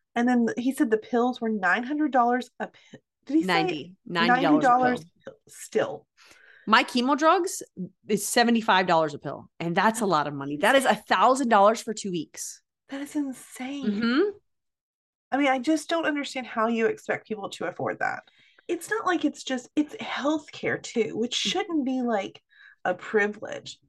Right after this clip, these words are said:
Speaker 1: Healthcare should be a right for
Speaker 2: Mm-hmm.
Speaker 1: everyone.
Speaker 2: Yeah.
Speaker 1: It just should. Because, I mean, even in case, you know, I mean, like,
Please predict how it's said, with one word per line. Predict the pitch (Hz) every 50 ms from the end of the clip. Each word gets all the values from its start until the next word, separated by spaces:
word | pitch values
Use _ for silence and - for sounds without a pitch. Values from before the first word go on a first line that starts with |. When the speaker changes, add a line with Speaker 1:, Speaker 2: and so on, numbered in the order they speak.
| _ _ _ -
Speaker 1:
Healthcare | - - 233 294 349 403 427 - - - 240 202 185 151 156 -
should | - - 233 214
be | 196 214 208
a | 156
right | 147 143 - 160 165 165 220 254 247 - - - - - - _ _ - 190 185
for | 190 196
Speaker 2:
Mm-hmm. | 190 175 175
Speaker 1:
everyone. | 202 220 214 214 202 - - - - - - - - 143 143 _ _ _ _ _ _ _ _ _ _ _ _ _ -
Speaker 2:
Yeah. | - 151 - - -
Speaker 1:
It | - 226
just | - 311 302 - -
should. | - - 311 - - - - _ _ _ _ _ _ _ _ _ _ _ _ _ - - - - - _ _ -
Because, | 285 - 320 302 -
I | -
mean, | 277 277 269
even | - 294 302 294 277
in | 262 247
case, | 233 254 262 233 220 -
you | 240 233
know, | 226 214
I | 208
mean, | 208 208 202
like, | 196 185 180 -